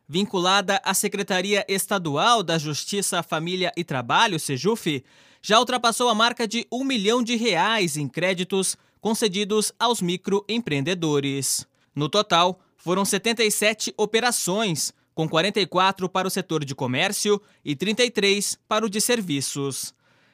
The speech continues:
A maior parte dos empréstimos foi viabilizada pelo Banco da Mulher, da Fomento Paraná, com um total de seiscentos e onze mil reais. Já pelo Microfácil,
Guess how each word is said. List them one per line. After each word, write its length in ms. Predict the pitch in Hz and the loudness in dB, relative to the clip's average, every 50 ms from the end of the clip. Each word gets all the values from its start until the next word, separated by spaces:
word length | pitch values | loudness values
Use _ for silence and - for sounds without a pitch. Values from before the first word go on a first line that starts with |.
| _ - | _ -6
A 100 | - 139 | -2 0
maior 280 | 143 147 151 165 190 190 | 0 2 4 4 2 2
parte 380 | - - 196 196 196 - 214 | 2 4 2 2 4 2 -2
dos 140 | 180 190 175 | -2 0 0
empréstimos 680 | 196 185 - 170 156 180 196 208 - 220 208 220 208 | 0 -2 0 2 2 2 2 2 0 -2 -2 -2 -2
foi 180 | - 226 220 214 | 0 0 0 0
viabilizada 760 | 175 208 214 214 196 233 214 208 165 143 175 185 202 196 214 | 2 0 -2 0 0 0 -2 -2 0 0 0 -2 0 -2 -4
pelo 240 | - - 214 214 190 | -4 -2 -2 -2 0
Banco 320 | 156 170 185 208 - 185 | 0 0 -2 -2 0 0
da 100 | 185 214 | 0 0
Mulher, 500 | 220 240 240 196 156 160 185 208 208 175 - _ _ | 0 0 0 0 2 2 2 2 0 -2 -6 _ _
da 100 | - 196 | -6 -4
Fomento 400 | - 240 233 240 254 254 240 262 | 0 0 0 2 2 0 -2 -2
Paraná, 460 | 214 254 254 254 240 196 170 170 202 - _ _ _ _ _ | 0 0 2 2 2 0 0 0 -2 -2 _ _ _ _ _
com 160 | - 151 156 165 | -4 -2 0 0
um 40 | |
total 380 | 165 - 147 - - 175 190 196 | 0 -2 -2 0 2 2 2 2
de 140 | 175 175 190 | 2 0 -2
seiscentos 800 | - - 175 151 143 - - 208 214 214 - 220 214 202 - - - | -2 0 0 0 -2 -2 -2 -2 -2 -2 -2 -2 -2 -4 -4 -8 -6
e 160 | 233 220 202 | -2 0 2
onze 360 | 214 247 254 226 175 170 170 | 2 2 2 2 0 0 -2
mil 160 | 160 156 147 | -2 -2 -2
reais. 600 | 147 151 139 135 135 135 131 127 120 - - - - _ _ _ _ _ _ - | -2 -2 -2 0 0 -2 -2 -4 -6 -6 -8 -10 -12 _ _ _ _ _ _ -4
Já 160 | - 156 170 | 0 0 0
pelo 220 | 170 190 185 175 | 2 2 0 0
Microfácil, 840 | 165 165 185 - 247 254 233 - 220 202 202 202 - - 214 208 | 2 0 0 0 0 -2 0 2 2 2 2 2 0 0 -2 -2